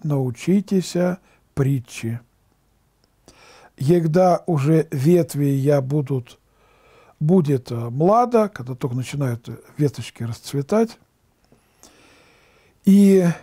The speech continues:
извращает листве», там листочки, «ведите, яко близ есть жатва».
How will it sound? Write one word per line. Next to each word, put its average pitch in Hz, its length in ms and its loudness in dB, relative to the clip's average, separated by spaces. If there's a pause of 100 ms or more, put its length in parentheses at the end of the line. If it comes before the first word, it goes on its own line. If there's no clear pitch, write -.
(440)
извращает 180 1080 2 (120)
листве», 220 640 4
там 123 200 -6
листочки, 180 640 -2 (1500)
«ведите, 180 920 2
яко 170 420 2
близ 165 460 0
есть 165 240 0
жатва». 113 640 -8